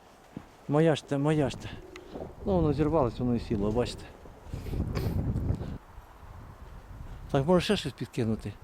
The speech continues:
Треба, треба, треба. Треба, ось вони. Ось вони. Ай-яй-яй, ніякої красоти.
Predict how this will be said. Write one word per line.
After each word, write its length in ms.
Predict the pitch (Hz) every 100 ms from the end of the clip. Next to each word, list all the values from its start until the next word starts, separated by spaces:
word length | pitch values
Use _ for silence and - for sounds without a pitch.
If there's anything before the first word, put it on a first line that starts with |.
| - -
Треба, 280 | - 165 135
треба, 300 | 165 156 127
треба. 340 | - 170 123 - - - - - - - - -
Треба, 280 | 160 131 135
ось 160 | 135
вони. 300 | 151 135 127 - - - - - - - - -
Ось 240 | 156 139 -
вони. 160 | 117 107 - - - - - - - - - - - - - - - - - - - - - - - - - - - - - - - - - - - - - - - -
Ай-яй-яй, 880 | 147 185 170 151 143 147 143 131 139
ніякої 560 | 160 202 226 208 165
красоти. 580 | 151 139 120 143 - 127